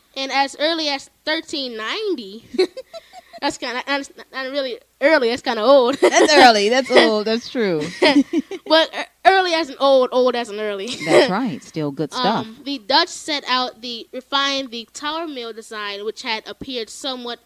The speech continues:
Speaker 1: early along the Mediterranean Sea.
Speaker 2: Okay.
Speaker 1: Which the, the Dutch essentially affixed the standard post mill to the top of the multi-sto-,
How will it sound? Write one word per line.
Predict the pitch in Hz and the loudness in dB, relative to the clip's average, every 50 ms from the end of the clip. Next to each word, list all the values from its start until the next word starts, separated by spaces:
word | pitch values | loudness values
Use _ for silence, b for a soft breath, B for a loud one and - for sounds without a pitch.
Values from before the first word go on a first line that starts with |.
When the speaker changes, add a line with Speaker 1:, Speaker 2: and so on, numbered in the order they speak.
| _ - | _ -4
Speaker 1:
early | 269 320 392 403 381 330 | -4 -2 -2 -2 -2 -2
along | 262 233 233 220 220 214 214 220 | -4 -4 -4 -4 -6 -6 -8 -8
the | 214 202 | -12 -12
Mediterranean | 208 240 247 240 226 226 240 269 294 285 247 214 202 196 | -10 -10 -8 -8 -8 -6 -4 -4 -6 -6 -10 -12 -14 -16
Sea. | - - - 185 170 - _ _ - - 480 | -18 -18 -18 -18 -20 -20 _ _ -18 -18 -16
Speaker 2:
Okay. | 494 440 381 359 392 508 - _ _ _ _ _ _ _ | -12 -12 -12 -12 -12 -14 -18 _ _ _ _ _ _ _
Speaker 1:
Which | - 285 302 - | -12 -10 -10 -10
the, | 285 285 - _ | -12 -16 -18 _
the | 226 240 | _ -12
Dutch | 226 - 285 320 349 269 - - - - - | -6 -2 0 0 0 -2 -4 -12 -18 -14 -14
essentially | 247 - - 311 294 285 - 294 254 262 254 - - | -14 -10 -8 -8 -8 -8 -8 -10 -10 -10 -12 -12 -14
affixed | - - 226 - - 302 294 - - | -16 -18 -16 -10 -10 -10 -10 -10 -14
the | 254 226 | -18 -18
standard | - - 269 285 320 339 330 311 | -12 -10 -8 -8 -6 -8 -8 -8
post | - 285 247 247 - - | -6 -6 -6 -6 -8 -12
mill | 240 226 220 220 214 220 - _ _ _ _ _ | -14 -14 -12 -12 -12 -14 -16 _ _ _ _ _
to | _ 285 | _ -16
the | 240 226 - _ | -16 -16 -18 _
top | - 311 294 294 294 294 - - | -6 -4 -2 -2 -2 -4 -8 -10
of | 254 254 226 | -12 -10 -10
the | 240 233 220 | -10 -12 -12
multi-sto-, | 226 233 269 302 302 - - 285 247 233 226 - - - _ _ _ _ - - - _ 302 320 349 349 294 | -4 -2 0 0 0 -2 -6 -8 -8 -8 -8 -10 -14 -20 _ _ _ _ -20 -20 -10 _ -4 -4 -2 -4 -6